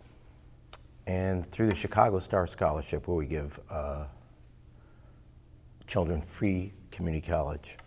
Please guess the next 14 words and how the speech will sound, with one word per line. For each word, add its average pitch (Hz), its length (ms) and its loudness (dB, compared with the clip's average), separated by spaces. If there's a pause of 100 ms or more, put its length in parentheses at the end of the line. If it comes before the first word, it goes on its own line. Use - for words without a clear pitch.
(600)
who - 100 -10
get 80 100 -2
a 80 40 -4
B 73 180 -4
average, - 400 -8 (1500)
sixty-five, 82 640 -2
sixty-six - 560 -6
hundred 71 340 -4
kids - 380 -8 (560)
have 78 160 -6
taken 78 260 -2
advantage 76 400 -4
of 78 60 -8
it. 85 100 -10